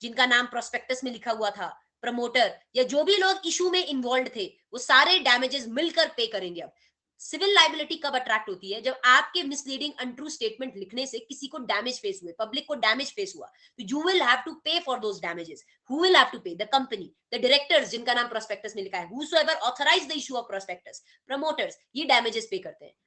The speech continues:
Okay, all right madam, समझा madam? Okay, exception क्या है? तुम बच के कैसे निकल सकते हो?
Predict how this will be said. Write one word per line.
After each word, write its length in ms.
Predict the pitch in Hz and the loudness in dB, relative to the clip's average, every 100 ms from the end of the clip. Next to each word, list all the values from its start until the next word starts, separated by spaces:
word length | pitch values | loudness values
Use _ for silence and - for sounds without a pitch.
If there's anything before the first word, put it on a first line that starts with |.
| _ 214 | _ -6
Okay, 260 | 202 180 - | -6 -6 2
all 120 | 233 233 | 4 4
right 200 | 233 226 | 2 2
madam, 220 | 208 208 | -2 -2
समझा 340 | 208 254 285 | -4 2 4
madam? 240 | 262 226 226 | 4 2 0
Okay, 260 | 196 196 190 _ _ 240 | -8 -10 -14 _ _ -8
exception 540 | 254 285 269 - 311 | -4 -2 -2 -4 -2
क्या 140 | 269 | 0
है? 160 | 214 214 214 _ - | 0 0 -6 _ -10
तुम 100 | 240 | -4
बच 220 | 214 214 | -2 -4
के 120 | - | -6
कैसे 240 | 285 247 254 | -6 -6 -6
निकल 220 | 208 180 | -6 -6
सकते 260 | 180 - | -8 -16
हो? 100 | 156 | -20